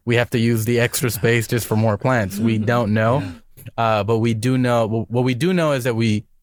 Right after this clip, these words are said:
Speaker 1: we wanna keep growing in this mission that we're on and continuing to offer affordable plants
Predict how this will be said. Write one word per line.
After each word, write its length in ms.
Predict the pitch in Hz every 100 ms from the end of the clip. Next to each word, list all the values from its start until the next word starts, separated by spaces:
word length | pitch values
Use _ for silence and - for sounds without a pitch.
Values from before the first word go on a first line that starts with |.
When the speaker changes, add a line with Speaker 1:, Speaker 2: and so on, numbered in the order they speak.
| _ -
Speaker 1:
we 80 |
wanna 200 | 120 135 123
keep 220 | 123 104
growing 540 | 107 117 120 117 113
in 100 | 104
this 180 | 104 98
mission 340 | 107 107 110 104
that 120 | 98
we're 160 | 98
on 400 | 98 101 101 101 -
and 500 | 95 92 92 92 92 - _ _ _ -
continuing 560 | 107 - 117 110 104
to 160 | 95 -
offer 720 | 98 98 - 101 98 95 95 - _ -
affordable 640 | 98 110 110 107 104 95
plants 640 | - 104 101 95 - -